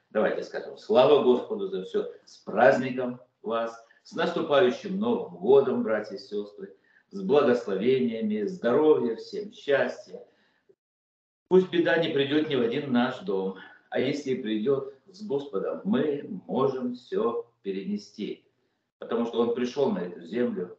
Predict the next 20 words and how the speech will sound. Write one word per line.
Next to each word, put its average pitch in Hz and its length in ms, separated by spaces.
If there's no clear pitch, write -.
для 104 120
того, 104 180
чтобы 98 220
помочь 90 520
нам 80 180
это - 220
сделать, - 440
для 85 120
того, 104 160
чтобы 95 340
усыновить - 760
нас, - 340
сделать 92 280
нас - 340
своими. - 720
И 107 80
в 107 60
этом - 380
счастье - 460
Рождества. - 600